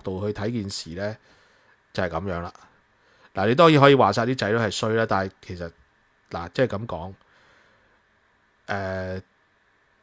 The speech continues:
如果喺個社會度打滾過一段時間嘅人呢，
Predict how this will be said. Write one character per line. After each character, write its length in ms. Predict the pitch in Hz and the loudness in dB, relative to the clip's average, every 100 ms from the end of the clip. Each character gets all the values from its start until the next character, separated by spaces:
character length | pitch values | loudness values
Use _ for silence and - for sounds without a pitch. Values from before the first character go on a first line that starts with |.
| _ _ _ | _ _ _
如 220 | - 107 104 | -6 -2 4
果 220 | 139 175 | 6 6
喺 260 | 151 127 | 4 2
個 140 | 143 120 | 2 2
社 260 | - 98 101 | 0 -4 -4
會 120 | 120 | -2
度 140 | 107 | -4
打 240 | - 73 107 | -6 -8 -4
滾 200 | 110 110 | -4 -4
過 140 | 101 | -6
一 100 | 107 | -6
段 240 | 110 90 87 | -8 -10 -10
時 220 | - 82 | -12 -10
間 140 | 95 | -8
嘅 200 | 90 95 | -8 -8
人 220 | 95 67 82 | -10 -12 -14
呢， 260 | 98 101 | -14 -14